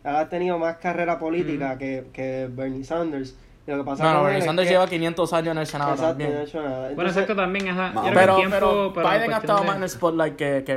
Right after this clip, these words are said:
Speaker 1: Por
Speaker 3: vamos a
Speaker 1: eso,
Speaker 3: ponerlo
Speaker 1: entonces
Speaker 3: así.
Speaker 1: recuerda que Biden
Speaker 4: Sí.
Speaker 1: tiene lo de,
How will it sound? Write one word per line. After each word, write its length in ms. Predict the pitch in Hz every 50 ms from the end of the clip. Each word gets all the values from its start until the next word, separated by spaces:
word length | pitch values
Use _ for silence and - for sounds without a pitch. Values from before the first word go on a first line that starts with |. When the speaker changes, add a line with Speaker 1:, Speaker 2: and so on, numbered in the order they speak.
| 131 127
Speaker 1:
Por 200 | 127 160 160 160
Speaker 3:
vamos 20 | 165
a 80 | 170 165 147
Speaker 1:
eso, 60 | 139
Speaker 3:
ponerlo 140 | 139 139 139
Speaker 1:
entonces 240 | 139 135 123 202
Speaker 3:
así. 80 | 208 202
Speaker 1:
recuerda 340 | 196 - 185 185 196 196 190
que 120 | 208 202
Biden 420 | 196 185 190 202 196 185 185 180 -
Speaker 4:
Sí. 100 | - 202
Speaker 1:
tiene 580 | 180 160 160 170 175 175 180 180 180 185 185 - - - - - - - - -
lo 320 | 165 165 170 170 170 165
de, 880 | 165 165 165 160 160 156 156 151 151 147 147 147 147 143 143 143 139